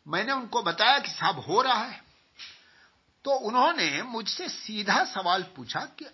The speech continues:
"आपकी जो फोटोकॉपिंग मशीन है, वह प्रति मिनट कितनी कॉपी निकालती है?"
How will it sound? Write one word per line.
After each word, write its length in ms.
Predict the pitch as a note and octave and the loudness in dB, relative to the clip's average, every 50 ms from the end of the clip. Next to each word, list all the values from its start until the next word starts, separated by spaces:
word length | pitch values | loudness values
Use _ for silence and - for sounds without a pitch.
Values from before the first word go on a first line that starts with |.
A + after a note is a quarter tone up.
| _ - | _ -2
"आपकी 540 | C#3+ D3 F3 A3 - - - - C4 C4 | 2 4 4 4 2 -2 -10 -12 -12 -12
जो 240 | C4+ G3+ F#3 G#3+ A3 | -10 -8 -8 -8 -8
फोटोकॉपिंग 1000 | F#3 - - D3 C3+ C3 - A3 A#3+ - - - D3 C#3 C3 - - F#3 G3+ F#3 | -10 -10 -10 -10 -8 -8 -6 -6 -6 -6 -6 -6 -6 -6 -4 -6 -10 -12 -12 -10
मशीन 460 | D#3+ B2 A2+ - - - D3 C#3 B2+ | -8 -6 -4 -4 -4 -4 -6 -8 -10
है, 520 | A2+ - - C#3 D#3+ D3+ A2+ G2 - _ _ _ _ - - - _ _ _ _ - _ _ _ _ - | -10 -4 0 2 2 2 2 -2 -8 _ _ _ _ -20 -20 -20 _ _ _ _ -20 _ _ _ _ -6
वह 340 | C3 C#3 G#3+ A#3+ D#3+ D#3+ - | 6 10 10 10 10 10 6
प्रति 640 | - - - - - G3 A3 G3+ - - - D#4+ C4 | 4 0 -6 -4 0 0 0 0 -2 -6 -10 -8 -8
मिनट 580 | G#3+ C#3+ B2+ C3+ C#3 D#3 E3+ D3+ - - - - - - - - _ _ _ _ _ _ _ _ - | -8 -8 -6 -4 2 4 4 4 4 0 -8 -12 -12 -12 -14 -20 _ _ _ _ _ _ _ _ -8
कितनी 360 | - B3+ - - E4+ F4 D#4+ | -8 -4 -2 -2 0 0 -2
कॉपी 380 | A#3+ - - D3+ C3+ - - B2+ | -2 -2 -2 -2 -2 -2 -6 -10
निकालती 520 | A2+ A2 G#2+ - - G2 G2 - _ - | -10 -12 -12 -12 -12 -12 -14 -18 _ -20
है?" 120 | A2 - | -20 -20